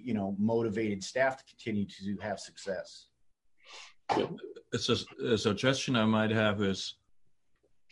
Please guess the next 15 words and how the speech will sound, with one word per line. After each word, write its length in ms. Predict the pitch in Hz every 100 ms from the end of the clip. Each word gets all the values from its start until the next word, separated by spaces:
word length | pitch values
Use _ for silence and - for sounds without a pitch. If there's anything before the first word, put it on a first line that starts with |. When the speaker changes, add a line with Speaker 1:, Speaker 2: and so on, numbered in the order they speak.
| - - _ _ -
Speaker 3:
if 140 | 98
you 80 | 107
really 600 | 104 113 120 113 101 92 - _ - -
make 240 | 101 104 98
a 40 |
change 480 | - - 117 113 110
in 120 | 104
your 160 | 101 92
culture, 680 | - 127 127 - 98 92 92 _ _ 92
then 140 | 98
the 80 | 92
first 380 | - 110 - 113
meeting 460 | 113 104 98 92
is 220 | 87 95 95
important. 760 | 92 - 123 117 104 90 95